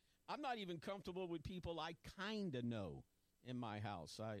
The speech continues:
I got a way you can avoid it all. Osborne Homes wants to take away that going back and forth. You know, you got people that,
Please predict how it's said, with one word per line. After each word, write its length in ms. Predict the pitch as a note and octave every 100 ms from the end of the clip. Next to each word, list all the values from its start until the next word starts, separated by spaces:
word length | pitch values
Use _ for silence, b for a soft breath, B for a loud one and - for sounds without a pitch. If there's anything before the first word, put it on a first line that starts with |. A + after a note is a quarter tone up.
| -
I 100 | A#2+
got 180 | B2 D#3
a 60 |
way 180 | D#3 D3+
you 240 | D3+ D3 D3
can 160 | D3
avoid 460 | A#2+ G2+ C#3 F3+ E3
it 120 | D#3
all. 380 | D3+ C3+ E2 - _ -
Osborne 640 | D#3+ F3 D3+ D3+ F3 E3
Homes 400 | D#3+ F3 F3 E3+
wants 220 | D3 D3
to 100 | B2+
take 320 | A#2 - F3+
away 540 | E3 D3 D#3 D#3 D3+ D3
that 180 | A#2 F#2+ - A#2 A2
going 380 | C#3+ D#3+ C3 G2 E2
back 260 | - E3+ G#3
and 140 | F3
forth. 320 | - F#3 A#2 - _ _ _ _ -
You 60 | D#4+
know, 60 | A3+
you 120 | A#3+
got 200 | C4 B3+
people 280 | A#3+ A3
that, 100 | G#3